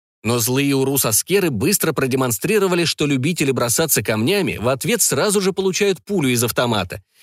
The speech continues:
из-за чего поголовье подобных ревнителей резко убавилось. Как говорят на Кавказе, кто бежал, бежал, кто убит, убит. «Да, месье Верн», я посмотрел на часы.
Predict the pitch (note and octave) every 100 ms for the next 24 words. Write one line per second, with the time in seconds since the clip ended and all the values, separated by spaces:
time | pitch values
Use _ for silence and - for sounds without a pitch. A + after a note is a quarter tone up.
0 | - G#2+ G#2+ A2+ F#3 C4 - A#2+ A2+ G#3+
1 | D3+ G#2+ A2+ F3+ D#3 B2 A#2+ A2+ G#3+ G#3+
2 | G3+ F#3 F3+ G3+ F#3+ C#3+ G#2+ G2 F#2 -
3 | _ _ _ _ - B3 C#3+ B2 A#2 G2+
4 | A2 A2 G2+ B3 A#3 G3+ F#3+ _ _ D#3
5 | C3+ C3 F#3 B3 G3+ F#3+ B2+ G#2 E2+ _
6 | - A#2+ A2 G2 F#2+ _ - C3+ A2+ F2+
7 | _ _ _ _ - F2+ E3+ F#3 E3 A#2+
8 | - A2 G#2 G2+ F2 F#2 _ - B2 F#3
9 | F3 C3 B2 B2 B2 A2+ A#2+ - E2